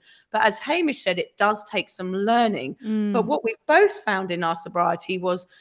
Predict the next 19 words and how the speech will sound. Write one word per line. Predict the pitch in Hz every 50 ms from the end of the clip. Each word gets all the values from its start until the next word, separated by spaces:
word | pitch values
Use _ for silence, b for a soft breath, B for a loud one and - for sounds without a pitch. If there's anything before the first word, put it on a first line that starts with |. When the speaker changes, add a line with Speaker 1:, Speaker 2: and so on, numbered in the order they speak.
| b b
Speaker 1:
there | - 202 196 196
is | - 254 254 240
a | 285
level | 247 220 208 202 180 196 196
of | 185 180
acceptance | 165 - - - - - 302 - - - - 214 190 151 - -
now. | 175 170 156 151 139
I | - 175 180
do | - 214 214 208
think | 208 - 190 180 - -
things | - 180 180 175 170
are | 170
changing | 160 - - 226 208 208 208 208 185 190 196 190 190
with | 185 175 175
the | 175 165
Sober | - - 175 170 - 170
Curious | - - - 269 240 226 220 214 208 208 - -
movement, | 202 196 190 190 185 185 180 - B B B B B
and | 175 196